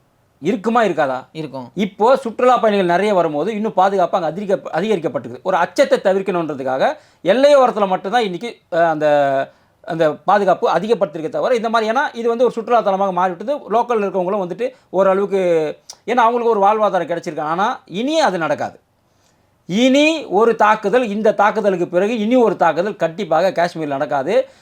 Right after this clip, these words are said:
Speaker 1: இந்த தாக்குதலுக்கு கட்டாயம் ஒரு பதிலடி பிரதமர் அவர்கள் கொடுப்பார். ஏன்னா அவருக்கு இதோடைய வீரியம் என்னன்னு புரிஞ்சிருச்சு.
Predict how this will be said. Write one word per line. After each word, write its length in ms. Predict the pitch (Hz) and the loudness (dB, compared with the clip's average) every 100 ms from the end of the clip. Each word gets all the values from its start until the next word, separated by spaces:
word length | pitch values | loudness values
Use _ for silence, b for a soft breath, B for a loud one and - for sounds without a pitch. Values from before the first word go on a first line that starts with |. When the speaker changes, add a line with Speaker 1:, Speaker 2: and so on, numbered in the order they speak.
| b | b
Speaker 1:
இந்த 400 | - 247 330 349 | 0 0 4 2
தாக்குதலுக்கு 680 | 214 - 233 190 202 190 254 | 2 0 2 2 2 0 0
கட்டாயம் 420 | - - 226 247 | -2 2 4 4
ஒரு 100 | 220 | 2
பதிலடி 360 | 170 214 202 202 | 2 2 0 -2
பிரதமர் 300 | 208 220 202 | -2 0 2
அவர்கள் 160 | 190 | 0
கொடுப்பார். 400 | 190 202 202 151 | -2 -2 -2 -2
ஏன்னா 160 | - 165 | -4 -4
அவருக்கு 400 | 262 254 226 208 | -2 0 -2 -4
இதோடைய 480 | 208 208 196 190 190 B 175 | -2 0 2 4 2 B -4
வீரியம் 340 | 240 269 226 | 0 0 0
என்னன்னு 200 | 208 214 180 | -2 -4 -4
புரிஞ்சிருச்சு. 440 | 214 208 135 110 | -4 -4 -6 -16